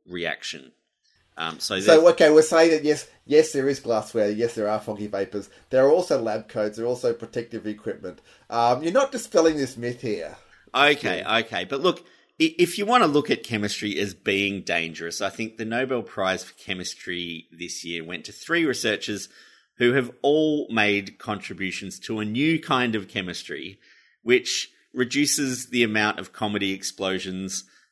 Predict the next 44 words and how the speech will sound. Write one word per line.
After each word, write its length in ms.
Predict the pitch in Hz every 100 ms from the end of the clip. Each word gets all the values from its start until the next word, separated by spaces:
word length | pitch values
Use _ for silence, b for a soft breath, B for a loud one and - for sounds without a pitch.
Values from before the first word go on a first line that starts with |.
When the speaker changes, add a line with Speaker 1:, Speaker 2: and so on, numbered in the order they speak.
| -
Speaker 1:
um, 320 | 101 101 101 95
but 120 | 139
also 580 | 208 214 127 98 104 127 - _ _ _
the 340 | 123 123 123 -
amount 360 | 117 113 110
of 200 | 104 - -
byproducts 720 | 104 107 - 101 90 - -
in 180 | 92 95
chemical 460 | - 92 90 92
reactions. 540 | 85 85 92 - 73 76
So 160 | 92
they're, 200 | 90 107 -
they're 220 | - 127
actually, 420 | 151 - - 139 117
you 80 | 117
know, 160 | 107 127 _ _ -
getting 280 | 143 131
rid 160 | 123 156
of 120 | 120
these, 380 | 110 107 101 - b b -
these 220 | 107 101
vapors 640 | 92 104 101 101 98 95 101
and, 380 | 95 95 92 -
and 220 | 95 95
the, 120 | 92
the 260 | - 101 98
safety 480 | - 98 101 - 104
<laughs> 20 |
issues 480 | - - 117 - -
that 140 | 117
I've 180 | 107 -
just 260 | 104 -
been 160 | 135 113
talking 440 | - 87 - 95
about. 300 | 92 87 - - B B B B
So 340 | - 165 170 - -
the, 180 | 131 -
the 100 | 165
first, 500 | 165 208 220 214 -
the 80 | 156
first 320 | - 165 170
person 300 | - 135 131
who 280 | 107 113 107
got, 320 | 92 101 95